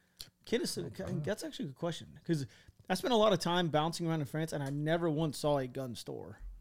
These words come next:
Speaker 1: like, a place to go buy, or an outdoor store with guns in it, like we have in America.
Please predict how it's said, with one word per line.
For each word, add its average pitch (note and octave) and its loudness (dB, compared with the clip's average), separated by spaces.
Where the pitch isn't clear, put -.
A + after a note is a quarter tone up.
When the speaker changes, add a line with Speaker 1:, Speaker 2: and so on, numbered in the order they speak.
Speaker 1:
like, C#3 -8
a C3 -10
place D3+ -2
to - -10
go C#3 -4
buy, B2 -4
or C3 -4
an B2 -6
outdoor B2 -6
store C3+ -6
with A#2+ -8
guns B2 -6
in A2 -10
it, F2+ -12
like A#2 -10
we B2+ -8
have C3+ -6
in B2 -8
America. A#2+ -10